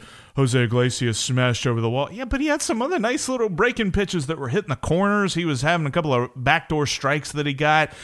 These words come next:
And honestly, if we wanna split hairs here,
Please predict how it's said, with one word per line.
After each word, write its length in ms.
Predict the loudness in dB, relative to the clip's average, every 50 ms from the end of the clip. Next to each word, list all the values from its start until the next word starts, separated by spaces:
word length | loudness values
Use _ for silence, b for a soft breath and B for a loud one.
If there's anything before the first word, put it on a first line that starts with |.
| B B B B B _ _
And 140 | 0 2 4
honestly, 640 | 4 4 4 4 4 2 0 0 -2 -2 -2 -2 -2
if 160 | -2 -4 -4
we 140 | -6 -4 -4
wanna 280 | -2 -2 -2 -2 -2 -2
split 440 | -2 -4 -4 -6 -6 -6 -6 -6
hairs 460 | -4 -4 -4 -2 -2 -2 -4 -6 -6 -4
here, 260 | -4 -4 -4 -6